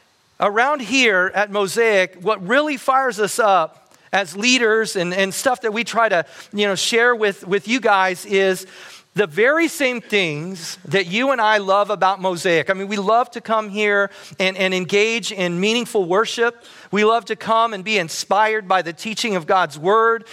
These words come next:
We then like to take that and then go live it out on mission wherever we're at. And then,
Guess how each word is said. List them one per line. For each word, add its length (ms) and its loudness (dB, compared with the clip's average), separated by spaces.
We 100 0
then 280 0
like 240 0
to 100 -4
take 400 -2
that 340 2
and 160 -4
then 120 0
go 160 0
live 280 2
it 120 -2
out 300 2
on 240 -4
mission 480 -2
wherever 440 2
we're 160 2
at. 360 2
And 200 -2
then, 460 2